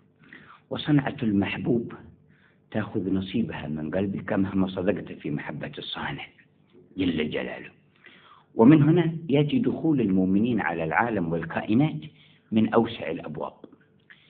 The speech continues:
بما لا يمكن لعقل البشر مهما تطور أن يتوصل إلى غاياته، بل أقول إلى حقائق بداياته. حقائق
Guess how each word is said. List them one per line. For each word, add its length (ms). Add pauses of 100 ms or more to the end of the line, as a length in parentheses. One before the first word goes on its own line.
(340)
بما 200
لا 100
يمكن 500 (220)
لعقل 420
البشر 480
مهما 340
تطور 500 (380)
أن 120
يتوصل 520
إلى 300
غاياته، 640 (240)
بل 400
أقول 520
إلى 180
حقائق 580
بداياته. 680 (960)
حقائق 440